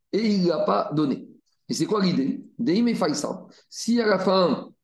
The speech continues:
ils vont se réconcilier, ce sera Biboché, Tifayès. Donc, par conséquent,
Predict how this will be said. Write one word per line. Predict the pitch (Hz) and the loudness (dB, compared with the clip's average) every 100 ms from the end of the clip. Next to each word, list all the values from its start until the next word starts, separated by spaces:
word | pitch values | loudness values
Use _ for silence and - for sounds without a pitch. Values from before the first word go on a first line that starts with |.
| _ _ _ _ _ _ _ _ | _ _ _ _ _ _ _ _
ils | 147 143 | -2 2
vont | 156 | 0
se | - | 0
réconcilier, | 147 156 135 143 147 | -2 0 0 2 2
ce | |
sera | 143 | 2
Biboché, | 147 147 143 127 95 - - | 2 2 0 0 -4 -8 -6
Tifayès. | 127 127 139 143 - - - - _ | -4 -2 0 -2 -4 -14 -20 -20 _
Donc, | 139 185 208 185 | -2 0 0 0
par | 160 | -2
conséquent, | - 165 170 180 190 180 127 | 0 0 0 0 2 0 -2